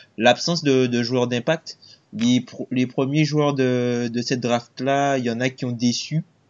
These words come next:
Je pense notamment à Chris Dunn, qu'on attendait beaucoup plus haut, généralement. Enfin,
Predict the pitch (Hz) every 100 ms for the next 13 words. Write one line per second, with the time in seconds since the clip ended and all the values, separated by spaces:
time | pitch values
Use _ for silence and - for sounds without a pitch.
0 | - - 113 117 123 127 123 123 123 117
1 | 120 120 123 113 131 139 135 120 110 113
2 | 107 117 113 - 123 - 123 127 143 123
3 | 113 113 110 131 185 _ - - _ 123
4 | 107 107 104